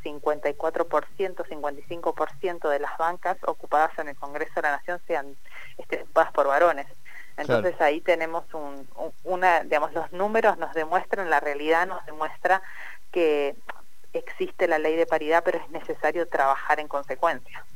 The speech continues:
Speaker 2: Claro. Eh, y en ese sentido, en lo que hace a las representaciones, eh, del espacio aquí en Neuquén,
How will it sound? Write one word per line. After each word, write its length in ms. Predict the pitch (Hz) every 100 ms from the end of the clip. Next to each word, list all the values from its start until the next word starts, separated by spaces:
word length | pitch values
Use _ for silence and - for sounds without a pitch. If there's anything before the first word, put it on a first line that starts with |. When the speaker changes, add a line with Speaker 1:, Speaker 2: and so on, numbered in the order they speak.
| - - -
Speaker 2:
Claro. 340 | 131 110 101 - - -
Eh, 280 | - 131 131
y 160 | 151 143
en 80 | 151
ese 760 | 165 175 165 156 147 139 131 131
sentido, 760 | - 127 131 - 160 165 165
en 80 | 131
lo 100 | 110
que 200 | 117 113
hace 300 | 117 - 120
a 40 |
las 140 | 110 98
representaciones, 1300 | 98 101 110 101 104 - 123 127 120 - - - -
eh, 440 | 113 107 104 101
del 220 | 101 104 104
espacio 480 | - 131 123 120
aquí 260 | 107 - 117
en 200 | 110 104
Neuquén, 440 | 104 104 175 220